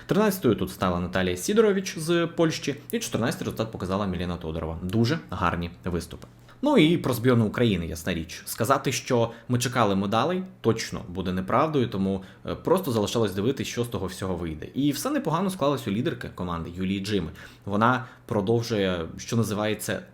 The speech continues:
тягнути за шкірки український біатлон. Їй вдалося стати однією з семи біатлоністок, яким вдалося приборкати цей шалений вітер і відстрілятись на відмінно. І ходом вона теж була кращою з наших, попри хворобу незадовго до першості.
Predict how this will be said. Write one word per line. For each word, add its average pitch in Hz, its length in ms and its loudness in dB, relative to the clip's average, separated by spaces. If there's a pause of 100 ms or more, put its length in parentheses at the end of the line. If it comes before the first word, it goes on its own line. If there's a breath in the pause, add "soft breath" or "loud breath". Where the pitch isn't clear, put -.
тягнути 151 540 4
за 113 140 2
шкірки 127 580 2 (180 loud breath)
український 120 500 2
біатлон. 101 440 0 (220 loud breath)
Їй 127 100 4
вдалося 131 280 4
стати 123 260 2
однією 117 280 4
з 113 100 -6
семи 131 240 2
біатлоністок, 95 640 -2
яким 95 260 -2
вдалося 113 440 2
приборкати 92 540 -4
цей 92 280 -4 (220 loud breath)
шалений 113 480 2
вітер 120 260 2
і 110 100 -2
відстрілятись 104 560 -2
на 107 80 0
відмінно. 180 440 0 (120 loud breath)
І 143 100 0
ходом 185 320 2
вона 135 160 2
теж 123 280 -2
була 156 220 -2
кращою 101 460 -4
з 90 60 -10
наших, 123 340 -2 (260 loud breath)
попри 135 320 4
хворобу 117 420 0
незадовго 92 420 -2
до 90 120 -6
першості. - 520 -10